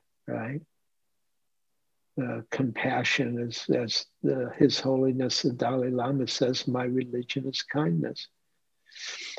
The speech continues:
And it's about contact and relatedness and empathy and appreciation and joy and delight that we can experience.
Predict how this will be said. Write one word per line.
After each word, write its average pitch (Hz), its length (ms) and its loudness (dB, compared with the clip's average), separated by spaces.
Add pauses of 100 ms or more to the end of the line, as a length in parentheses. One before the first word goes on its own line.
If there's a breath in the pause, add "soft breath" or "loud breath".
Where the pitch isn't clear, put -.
(120)
And 123 380 0
it's 135 260 -4
about 127 320 2
contact 156 840 2
and 110 160 0
relatedness 120 1040 2 (100)
and 120 360 -2
empathy 123 840 2
and 120 160 -2
appreciation 135 1300 0
and 117 200 -8
joy 131 580 2 (760)
and 120 200 0
delight 131 580 0 (340)
that 120 200 0
we 123 200 0
can - 220 -6
experience. 110 920 -4